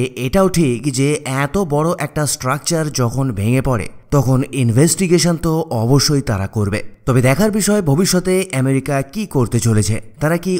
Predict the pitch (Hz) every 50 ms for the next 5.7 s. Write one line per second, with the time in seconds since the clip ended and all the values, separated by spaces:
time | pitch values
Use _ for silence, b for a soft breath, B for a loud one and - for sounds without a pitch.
0 | - - 120 127 120 131 131 131 156 160 180 175 185 180 175 147 123 127 131 175
1 | 175 180 - - 160 - - 160 147 117 117 147 156 139 123 143 139 143 139 147
2 | 151 151 - - 107 107 113 120 127 143 156 143 - 147 131 - 139 143 131 135
3 | 139 143 139 123 117 110 117 135 139 139 - 156 117 87 - - _ - 139 151
4 | - 139 135 135 135 - 117 139 147 165 202 226 233 202 160 185 202 - - -
5 | 185 165 147 131 135 147 156 147 - - 156 143 135 147